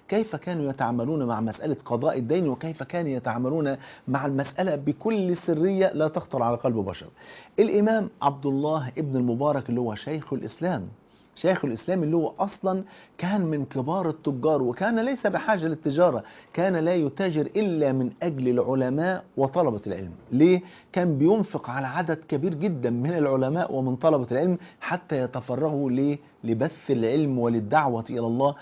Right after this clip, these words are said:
في كل أقطار الأرض. في يوم من الأيام تلميذ من تلاميذ الإمام ابن المبارك ما جاش، فكان الإمام ابن المبارك كان يعني إيه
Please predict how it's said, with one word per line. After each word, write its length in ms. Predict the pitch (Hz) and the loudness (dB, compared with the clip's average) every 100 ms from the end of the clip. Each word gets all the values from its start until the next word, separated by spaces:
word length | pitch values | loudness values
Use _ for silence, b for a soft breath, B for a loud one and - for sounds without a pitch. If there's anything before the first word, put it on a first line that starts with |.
| B - | B -4
في 120 | 127 | -2
كل 280 | 123 175 127 | 0 0 0
أقطار 380 | - - 120 98 | -2 -2 -2 -2
الأرض. 240 | - 104 - | -4 -10 -4
في 100 | 190 | 0
يوم 140 | 247 | 2
من 60 | 214 | 2
الأيام 460 | - 139 156 165 160 b b - | 2 2 2 0 -4 b b -2
تلميذ 460 | 202 185 220 165 156 | 2 4 2 2 0
من 160 | 151 | -2
تلاميذ 480 | 151 139 139 170 131 | 0 0 0 0 0
الإمام 380 | 123 120 147 143 | 0 0 0 0
ابن 260 | 143 131 | -2 -2
المبارك 480 | 120 107 127 160 170 | 0 2 0 0 0
ما 100 | 202 | 0
جاش، 360 | 214 165 - - B B B - | 0 -2 -6 -18 B B B -6
فكان 380 | 135 - 220 226 | -4 2 2 2
الإمام 340 | 175 196 190 | 2 2 2
ابن 80 | 151 | 2
المبارك 520 | 135 120 147 160 156 | 0 2 2 2 0
كان 300 | 156 165 175 | -2 0 0
يعني 320 | 127 123 123 | 0 0 2
إيه 220 | 135 160 | 2 2